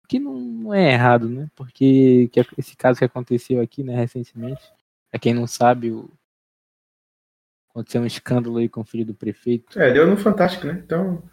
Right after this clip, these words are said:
Speaker 1: É, aconteceu, apareceu no Fantástico,
Speaker 2: alguém
Speaker 1: né?
Speaker 2: de, de fora estiver vendo, quem sabe posso ter visto.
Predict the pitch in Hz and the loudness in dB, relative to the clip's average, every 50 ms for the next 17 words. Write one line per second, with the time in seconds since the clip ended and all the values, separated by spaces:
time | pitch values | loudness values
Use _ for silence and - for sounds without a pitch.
0 | _ _ - 143 127 117 117 - _ _ - 165 - - 180 170 147 135 - 165 | _ _ -4 -2 0 0 -2 -4 _ _ -8 -8 -6 -2 2 2 2 2 2 0
1 | 160 175 - 190 190 - - 185 165 - 139 127 117 120 147 160 135 139 143 135 | 0 0 0 -2 -4 -4 -4 -6 -4 0 2 2 2 2 -2 -4 -4 -2 -2 -2
2 | 127 123 120 120 123 123 - - 135 131 123 - - 135 123 120 127 120 117 113 | -2 -2 -2 -4 -4 -4 2 4 4 4 4 2 0 0 2 4 4 4 4 4
3 | 135 151 165 165 170 165 - - 139 135 - - 131 135 139 131 123 123 - _ | 2 2 4 4 2 0 0 -2 -4 -4 0 0 0 0 0 -2 -4 -6 -10 _
4 | _ _ _ _ _ - 123 120 - - 123 113 113 113 113 - - - _ | _ _ _ _ _ -6 -6 -4 -2 0 0 2 2 0 -2 -4 -10 -18 _